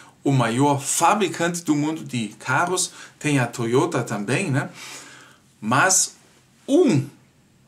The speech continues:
dos maiores fabricantes do mundo, né? É, vocês devem pensar, né? Que se trata de um dos maiores produtores. Apesar dos esforços da Volkswagen para promover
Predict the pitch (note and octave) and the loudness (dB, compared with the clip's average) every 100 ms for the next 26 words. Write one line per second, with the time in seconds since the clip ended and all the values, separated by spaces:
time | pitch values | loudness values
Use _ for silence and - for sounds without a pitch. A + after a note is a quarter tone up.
0 | _ - C3+ A#2 A#2 C#3+ D#3 - D3+ C#3+ | _ -4 -2 -2 -2 0 0 0 -2 -2
1 | C#3 D3+ D#3 - A#3 B3 C#3+ F#3+ G#3+ C3+ | -2 -2 -2 -4 -2 2 2 0 0 0
2 | A3 - _ - - - - - - _ | -2 -6 _ -20 -20 -20 -20 -20 -20 _
3 | _ _ C3 B2+ B2 B2 B2 - _ _ | _ _ 0 2 2 0 -2 -10 _ _
4 | _ _ _ _ _ _ _ _ _ _ | _ _ _ _ _ _ _ _ _ _
5 | _ _ - C#3 C#3+ C3+ D#3 E3+ C#3+ C3+ | _ _ -6 -2 0 0 0 -2 -6 -4
6 | A#2 A#2 - F#3 D3+ G#3 _ _ _ _ | -2 0 0 -2 -4 -8 _ _ _ _
7 | _ _ - - - _ - C3+ - C3 | _ _ -18 -14 -16 _ -8 -4 -2 -4
8 | - B2 C3+ D#3+ B2+ C3 D3 C#3 - - | -2 -2 -2 -6 -4 -2 -2 -4 -4 -6
9 | _ _ _ _ - A#2+ A2 G2 C3 - | _ _ _ _ -6 -4 -4 -6 -6 -8
10 | - - C#3+ D3+ A#2+ A#2 - - - D3 | -10 -10 -10 -8 -10 -12 -14 -16 -4 -2
11 | F3+ D#3+ A3+ C#4+ G3+ E3 C3+ G3 B3 G3+ | 0 2 2 0 0 0 2 2 2 0
12 | - C3+ C3+ A3 - F#3+ F#3 D#3 C3 B2 | 0 2 2 2 2 -2 0 0 0 -2
13 | - C4+ A#3 C#3+ E3+ F#3+ | 0 4 4 2 0 0